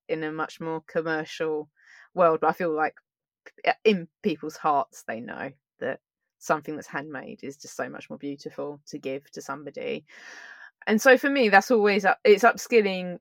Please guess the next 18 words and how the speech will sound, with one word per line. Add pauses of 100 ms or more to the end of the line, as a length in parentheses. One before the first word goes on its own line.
me,
it's
making
lovely
things.
I
bought
some
beautiful
fabric
the
other
day,
and (800)
one,
uh,
I
ha-,